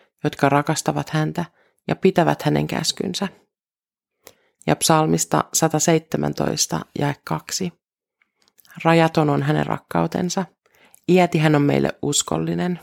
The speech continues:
Halleluja. Jumalan uskollisuus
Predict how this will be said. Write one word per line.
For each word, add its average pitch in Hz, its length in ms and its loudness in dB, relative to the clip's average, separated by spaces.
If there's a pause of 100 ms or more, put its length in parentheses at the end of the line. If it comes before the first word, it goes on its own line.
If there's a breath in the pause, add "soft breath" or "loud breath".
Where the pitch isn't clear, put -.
(180 soft breath)
Halleluja. 165 720 -2 (1700 soft breath)
Jumalan 180 420 4
uskollisuus 151 840 -2